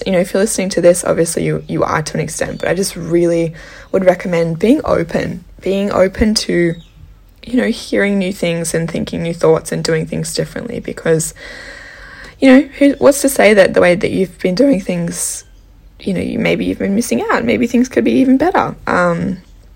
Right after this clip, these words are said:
and anyways, I'm gonna leave this here and wrap it up. I wanted this to be short, but I'm so excited to see how things grow and evolve and, um,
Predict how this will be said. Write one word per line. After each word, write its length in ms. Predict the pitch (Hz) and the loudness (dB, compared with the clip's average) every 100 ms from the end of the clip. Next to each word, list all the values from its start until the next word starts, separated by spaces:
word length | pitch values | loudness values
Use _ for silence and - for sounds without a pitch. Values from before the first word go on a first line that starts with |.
| - - - - 226 | -20 -20 -20 -12 -6
and 180 | 190 | -4
anyways, 440 | 208 - - - - - - - - - - - | -4 -6 -8 -10 -14 -14 -14 -12 -12 -12 -14 2
I'm 120 | 240 | 6
gonna 200 | 254 269 | 8 10
leave 180 | 254 240 | 10 8
this 160 | 208 | 4
here 120 | - 185 | 4 2
and 60 | |
wrap 200 | 175 175 | 2 0
it 60 | 170 | 0
up. 140 | 160 | 0
I 100 | 170 | 2
wanted 240 | 175 170 160 | 2 2 0
this 160 | 160 | -4
to 120 | - 160 | -6 -6
be 100 | 160 | -4
short, 480 | - 156 165 220 - - | -2 0 0 -2 -6 -2
but 340 | 170 160 - - 185 | 2 2 0 -4 0
I'm 220 | 190 233 | 2 2
so 180 | - 190 | 2 0
excited 480 | 180 - - 160 | 0 -4 0 0
to 100 | - | -2
see 180 | 170 - | -6 -4
how 160 | 170 175 | -4 -6
things 440 | - 175 165 - | -6 -6 -6 -8
grow 260 | - - 170 | -4 -2 0
and 80 | 165 | -2
evolve 480 | 156 165 160 160 - | -4 -4 -2 -4 -4
and, 480 | 170 160 160 160 - - | -4 -2 -2 -4 -6 -8
um, 480 | 165 165 160 160 | -8 -8 -8 -8